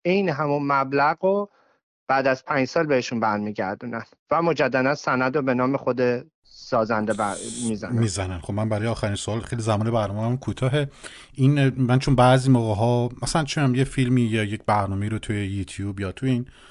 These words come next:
Speaker 2: اه، از طریق اینترنت این کانال های ماهواره، ماهواره‌ای رو که نگاه می‌کنم،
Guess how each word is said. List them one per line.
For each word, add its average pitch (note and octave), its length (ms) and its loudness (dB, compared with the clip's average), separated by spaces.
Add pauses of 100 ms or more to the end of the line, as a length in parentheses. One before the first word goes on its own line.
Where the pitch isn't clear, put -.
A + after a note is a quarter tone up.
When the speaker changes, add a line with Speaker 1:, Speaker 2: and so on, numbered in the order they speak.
(200)
Speaker 2:
اه، G#2 320 0
از G#2+ 120 -4
طریق G#2+ 220 -4
اینترنت A2+ 520 0
این A2 80 -4
کانال G2 280 -4
های G2+ 80 -4
ماهواره، F#2+ 580 -6
ماهواره‌ای G2+ 560 -4
رو A#2 100 -6
که A#2 140 -6
نگاه F2+ 260 -4
می‌کنم، F#2 420 -8